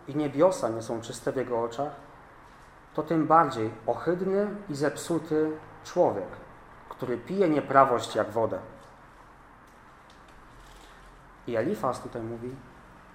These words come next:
"Bezbożnych dopada kara".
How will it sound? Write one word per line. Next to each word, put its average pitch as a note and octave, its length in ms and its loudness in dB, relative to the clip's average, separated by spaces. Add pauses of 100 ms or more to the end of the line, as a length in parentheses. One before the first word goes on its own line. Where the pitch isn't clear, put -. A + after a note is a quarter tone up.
(760)
"Bezbożnych C3 840 4 (840)
dopada C#3 420 6
kara". G#2+ 340 4